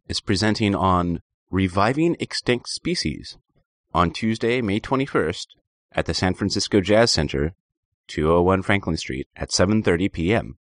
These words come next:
Tickets are fifteen dollars. He'll summarize the progress of current de-extinction projects, including the Europe's oryx, Australia's gastric brooding frog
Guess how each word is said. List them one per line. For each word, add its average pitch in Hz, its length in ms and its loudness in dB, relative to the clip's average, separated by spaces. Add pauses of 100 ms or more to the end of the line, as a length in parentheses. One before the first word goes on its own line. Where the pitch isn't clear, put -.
(600)
Tickets - 280 0
are 78 100 0
fifteen - 380 -2
dollars. 85 460 0 (600)
He'll 165 120 2
summarize 104 540 2
the 95 140 -2
progress 104 480 0
of - 160 -6
current 101 420 0 (160)
de-extinction 98 760 -2
projects, - 680 -4 (380)
including 87 480 0
the 90 100 0
Europe's 90 440 0
oryx, - 520 -2 (680)
Australia's 95 800 2
gastric 90 520 -2
brooding 87 420 0
frog 101 360 2